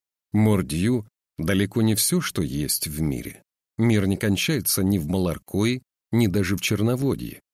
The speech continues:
но продолжается во всех направлениях на неизмеримое расстояние. Человек, пустившийся от Мордью прямиком по воде, если у него достаточно магии, чтобы море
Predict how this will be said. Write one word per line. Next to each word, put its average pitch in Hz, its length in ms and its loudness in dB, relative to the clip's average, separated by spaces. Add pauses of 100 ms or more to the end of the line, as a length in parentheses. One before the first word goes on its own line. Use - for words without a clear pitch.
(260)
но 110 200 2
продолжается 87 800 -2
во 78 140 -4
всех - 260 -4
направлениях 127 760 0 (220)
на 147 120 4
неизмеримое 117 800 4
расстояние. 65 840 -4 (600)
Человек, 104 480 2
пустившийся - 920 -2
от 101 240 -2
Мордью 90 560 0
прямиком 92 560 0
по - 140 -4
воде, 107 420 0 (240)
если 85 340 0
у 87 120 0
него 90 220 0
достаточно - 640 -2
магии, 85 380 0
чтобы 78 360 -4
море 87 300 0